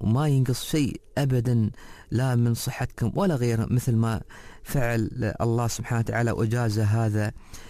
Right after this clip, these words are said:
ال-، وجاز هذا ال-، الرجل ال-، ال-، الشهم صاحب النية الحسنة بهذه المكافأة العظيمة.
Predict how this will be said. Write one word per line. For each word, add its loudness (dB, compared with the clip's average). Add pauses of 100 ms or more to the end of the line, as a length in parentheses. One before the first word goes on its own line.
(280)
ال-، 0 (340)
وجاز 0
هذا 2 (520)
ال-، 0
الرجل 0 (540)
ال-، 2 (180)
ال-، -2
الشهم 0
صاحب -4
النية 2 (140)
الحسنة -2 (400)
بهذه 2
المكافأة 0
العظيمة. -2